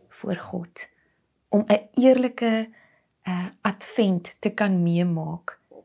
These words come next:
hierdie jaar. Want God was weerloos. En God is nie bloot 'n toeskouer op hierdie klein wedstrydjie of hierdie ding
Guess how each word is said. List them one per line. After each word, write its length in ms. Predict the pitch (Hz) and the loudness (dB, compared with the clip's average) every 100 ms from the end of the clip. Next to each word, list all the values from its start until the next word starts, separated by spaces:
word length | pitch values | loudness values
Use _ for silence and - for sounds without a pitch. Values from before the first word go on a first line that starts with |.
| - | -6
hierdie 220 | 190 190 | 0 0
jaar. 420 | 180 - - 180 - _ _ _ _ _ _ _ _ _ _ _ - - - - _ _ _ _ _ _ _ _ _ _ _ _ _ _ | 0 -4 -6 -8 -16 _ _ _ _ _ _ _ _ _ _ _ -20 -20 -20 -20 _ _ _ _ _ _ _ _ _ _ _ _ _ _
Want 220 | - 208 | 0 0
God 280 | - 220 208 | 2 -2 0
was 200 | 196 - | -6 -4
weerloos. 600 | 156 147 135 131 131 - _ _ _ _ _ _ _ _ _ _ _ _ _ _ _ _ _ | -4 -4 -6 -8 -10 -16 _ _ _ _ _ _ _ _ _ _ _ _ _ _ _ _ _
En 140 | - 175 | 0 0
God 380 | - 240 233 - _ _ _ _ _ _ - | 2 0 0 -6 _ _ _ _ _ _ 0
is 200 | 208 196 | 2 4
nie 160 | 226 | 2
bloot 320 | 180 175 180 - | 4 2 2 -2
'n 160 | 180 - | -10 -2
toeskouer 720 | 190 - - 170 147 160 165 | -2 -2 -6 -8 -6 -8 -8
op 180 | 170 - | -8 -4
hierdie 480 | 175 180 175 175 _ _ | -2 0 0 -2 _ _
klein 440 | - 185 165 160 160 _ _ - 165 - | -6 -2 -2 -2 -6 _ _ -18 -14 -2
wedstrydjie 880 | 165 170 - - 190 160 - - - | -2 -2 -4 -4 -2 -4 -8 -10 -8
of 160 | 165 - | -8 -6
hierdie 420 | 170 175 170 160 - - _ | -2 0 0 -4 -12 -20 _
ding 600 | - 147 185 170 165 151 | -10 2 4 6 4 0